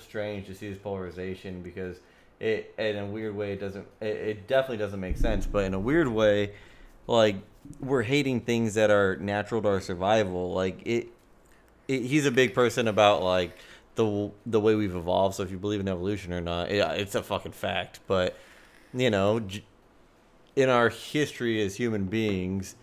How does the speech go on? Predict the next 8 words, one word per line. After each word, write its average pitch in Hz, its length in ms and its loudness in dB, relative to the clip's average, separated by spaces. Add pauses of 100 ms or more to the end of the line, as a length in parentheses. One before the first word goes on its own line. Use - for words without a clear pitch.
(320)
there 117 100 4
was 110 140 0
a 98 40 -4
need 107 340 -2
for 101 160 -6
people, 98 640 -4 (580)
for 117 240 -2
the, 95 300 0